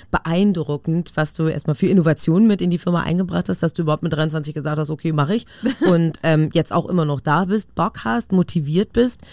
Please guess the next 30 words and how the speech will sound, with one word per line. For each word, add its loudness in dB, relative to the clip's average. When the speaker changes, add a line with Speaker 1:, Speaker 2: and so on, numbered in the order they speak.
Speaker 1:
und 4
dein 4
Leben 4
quasi 0
um 2
diese -4
Firma 0
herum 0
strukturierst. -2
Das 2
ist 0
ja 4
jetzt 4
erstmal 2
der 6
berufliche 2
Teil, -2
ja, 0
Speaker 2:
Ja. 2
Speaker 1:
der 2
ja 2
schon 2
so 2
viel 0
einnimmt. 0
Da 2
frage 0
ich -4
mich, 2
<laughs> -20